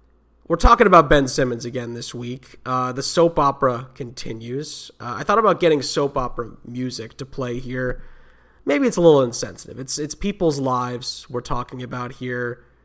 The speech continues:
Probably, you know, it, it'd be funny maybe, but also part of me is like, eh, maybe a little too much. But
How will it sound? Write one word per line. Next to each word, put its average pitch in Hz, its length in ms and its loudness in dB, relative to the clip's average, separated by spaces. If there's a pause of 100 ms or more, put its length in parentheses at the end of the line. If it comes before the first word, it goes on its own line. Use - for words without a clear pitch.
(440)
Probably, 185 600 2
you 151 140 -2
know, 131 200 0
it, 143 160 -2
it'd 196 140 -4
be 214 100 -2
funny 196 380 2
maybe, 190 320 0
but 156 120 0
also 147 340 -2 (260)
part 139 200 0
of 139 60 -2
me 135 60 0
is 131 140 -4
like, 135 180 -4
eh, 175 240 2 (140)
maybe 135 260 -4
a 123 40 -4
little 117 180 -8
too - 220 -16
much. - 480 -16 (720)
But 202 380 8